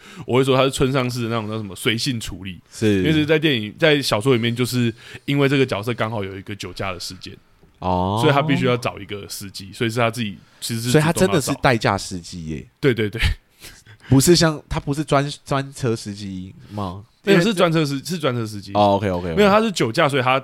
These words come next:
Speaker 1: 从此要找一个固定的事迹。
Speaker 2: 哦，他每天都会喝酒这样子。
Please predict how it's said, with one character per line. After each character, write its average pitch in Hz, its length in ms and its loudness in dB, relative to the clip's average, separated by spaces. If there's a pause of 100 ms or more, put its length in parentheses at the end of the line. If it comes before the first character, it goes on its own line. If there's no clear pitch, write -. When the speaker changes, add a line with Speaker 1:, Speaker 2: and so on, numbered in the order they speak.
Speaker 1:
从 117 240 -10
此 117 140 -8
要 110 120 -4
找 92 220 -8
一 - 60 -16
个 92 340 -14
固 123 160 -2
定 104 220 -8
的 - 100 -16 (400)
事 98 80 0
迹。 - 0 -
Speaker 2:
哦， 95 580 6
他 117 100 -2
每 107 140 0
天 101 120 -4
都 101 100 2
会 95 60 2
喝 92 160 -2
酒 - 260 -6
这 85 60 -12
样 67 180 -12
子。 - 100 -20